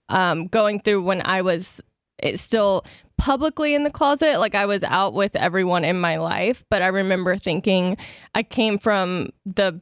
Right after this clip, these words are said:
bachelor world, so it was, like, very hetero and very conservative. And so when it was like, you know, I finally felt safe to come out, I just had this support system around me. So there wasn't that much fear around, like, what the public would say or think, because there was, like,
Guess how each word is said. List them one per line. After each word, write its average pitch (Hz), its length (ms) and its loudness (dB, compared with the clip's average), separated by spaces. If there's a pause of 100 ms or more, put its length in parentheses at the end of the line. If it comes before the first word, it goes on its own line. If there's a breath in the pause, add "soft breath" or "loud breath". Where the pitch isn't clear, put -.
(140)
bachelor 190 520 0
world, 185 440 2
so 208 100 0
it 160 40 2
was, 175 120 -2
like, 190 160 -2
very 190 460 2
hetero 185 580 0
and 175 160 -2
very 180 260 0
conservative. 180 680 -2
And 180 120 -2
so 185 320 0
when 190 380 0
it 175 80 -2
was 170 180 -6
like, 185 340 -2 (720 loud breath)
you 226 140 2
know, 180 280 0 (180)
I 226 80 0
finally 214 400 0
felt - 220 -2
safe 202 160 0
to 196 80 -6
come 196 180 0
out, 185 180 2
I 220 120 0
just 208 180 -4
had 214 240 0
this 190 160 0
support - 460 -2
system 220 320 0
around 170 340 2
me. 285 180 2
So 226 240 0
there 202 160 2
wasn't 196 360 0
that 190 100 2
much 175 280 -2
fear 208 340 2
around, 180 240 2
like, 175 160 -2
what 185 160 -4
the - 60 -4
public 196 520 -2
would 185 240 0
say 180 320 0
or 165 100 0
think, 185 320 -2
because 175 600 -2 (380 loud breath)
there 202 100 0
was, 185 120 -4
like, 170 160 -4